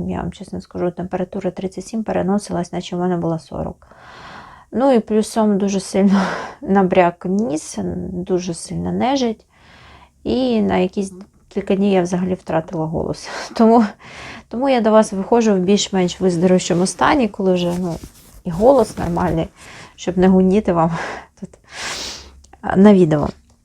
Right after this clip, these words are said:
Тож, почнемо з майже фінішу. Це ось такий батончик від Miss Stitch Design, а, ніжні віоли. А, як,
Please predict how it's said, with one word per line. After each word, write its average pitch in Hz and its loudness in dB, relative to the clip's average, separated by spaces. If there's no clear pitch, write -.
Тож, 220 4
почнемо 254 6
з - -4
майже 214 4
фінішу. 302 0
Це 233 4
ось 196 2
такий 214 0
батончик 208 2
від 185 -2
Miss 214 2
Stitch 285 -2
Design, 330 6
а, 190 2
ніжні 196 2
віоли. 247 2
А, 190 4
як, 196 -4